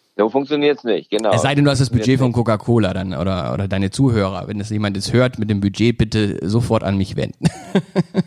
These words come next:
Speaker 1: Genau, genau, genau. Das nimmst du gerne an, ne?
Speaker 2: Definitiv.
Speaker 1: Wenn, wenn ich jetzt mal die Brücke schlage zwischen Unternehmenskultur und Bedeutung schaffen.
Speaker 2: Ja.
Speaker 1: Wie würdest du diese, wie würdest du diesen, diesen Link herstellen?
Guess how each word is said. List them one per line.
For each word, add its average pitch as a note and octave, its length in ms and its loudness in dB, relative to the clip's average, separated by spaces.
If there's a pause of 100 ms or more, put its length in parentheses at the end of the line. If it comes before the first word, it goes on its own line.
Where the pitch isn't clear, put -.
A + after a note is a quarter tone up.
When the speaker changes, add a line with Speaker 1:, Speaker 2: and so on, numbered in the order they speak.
(480)
Speaker 1:
Genau, A#2+ 440 2
genau, A2 260 -2
genau. F#2 220 -6
Das E2 120 -12
nimmst G#2+ 240 -14
du A#2 80 -4
gerne G#2 320 0
an, F#2+ 220 -8
ne? G#2 180 -8 (120)
Speaker 2:
Definitiv. B2+ 480 0
Speaker 1:
Wenn, B2+ 80 0
wenn C3 60 -4
ich C3+ 60 -8
jetzt D#3 160 0
mal F#3+ 140 2
die F3 80 2
Brücke D3+ 460 -2
schlage D3 580 -2
zwischen C3+ 480 -14 (300)
Unternehmenskultur D#3+ 1400 -2 (420)
und - 240 -4
Bedeutung E2 640 0
schaffen. - 440 -18 (560)
Speaker 2:
Ja. F#2 440 -2
Speaker 1:
Wie A#2 80 0
würdest D#3+ 280 0
du D3+ 60 0
diese, C#3 400 0
wie A#2+ 180 -6
würdest C3 300 -4
du B2 60 -4
diesen, A#2+ 480 -2
diesen G#2+ 320 -2
Link F#2+ 400 2
herstellen? A1 640 -2